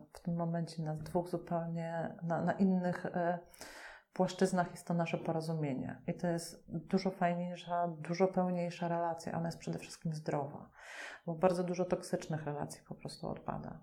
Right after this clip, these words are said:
nie? A, a tutaj ta relacja, która była taka trochę toksyczna z jednej i z drugiej strony, widocznie potrzeba było czasu na przemyślenie, zrozumienie i ta relacja od nowa się odbudowuje na takim zdrowym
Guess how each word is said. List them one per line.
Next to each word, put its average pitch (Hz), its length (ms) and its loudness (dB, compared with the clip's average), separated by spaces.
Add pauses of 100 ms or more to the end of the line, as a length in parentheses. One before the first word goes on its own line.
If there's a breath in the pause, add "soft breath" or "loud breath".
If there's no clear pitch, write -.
(140)
nie? 175 260 -4 (680 loud breath)
A, 170 260 0
a 170 100 2
tutaj 202 360 2
ta 196 120 4
relacja, 185 440 4
która 185 260 2
była 175 180 2
taka 180 260 0
trochę 190 320 2
toksyczna 190 960 2
z 208 80 2
jednej 175 280 0
i 175 40 -4
z - 60 -14
drugiej 185 280 0
strony, 190 580 2 (840 loud breath)
widocznie 208 320 2
potrzeba 190 360 2
było 180 220 0
czasu 240 680 -2 (280)
na 190 80 -4
przemyślenie, 190 680 0
zrozumienie 196 920 -2
i 208 220 2
ta 208 100 -8
relacja 185 520 2
od 175 160 -2
nowa 170 220 0
się 175 140 -2
odbudowuje 175 760 -4
na 170 160 0
takim - 320 -4
zdrowym 175 460 -2